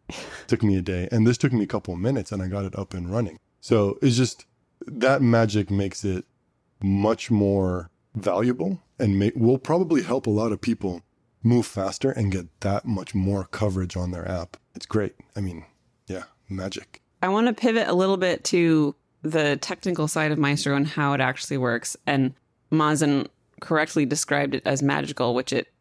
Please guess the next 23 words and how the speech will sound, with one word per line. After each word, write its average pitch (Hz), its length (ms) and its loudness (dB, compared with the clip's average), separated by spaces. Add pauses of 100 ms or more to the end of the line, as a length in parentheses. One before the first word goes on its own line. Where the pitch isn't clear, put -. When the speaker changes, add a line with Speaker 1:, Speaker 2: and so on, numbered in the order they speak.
(160)
Speaker 1:
it - 200 0
is. 135 360 2
It - 100 -4
feels 190 380 0
magical. 135 560 -2 (300)
I 180 80 2
wanna 220 220 2
talk 233 240 0
about 220 320 0 (280)
what 190 200 2
are 226 80 2
some 240 220 0
of 240 60 2
the 240 80 0
technical 208 720 -4
challenges 185 680 2
that 160 120 0
you 156 180 4
overcame 156 520 0
to 160 100 -4
make 160 460 0
this 143 260 -2
work 147 320 2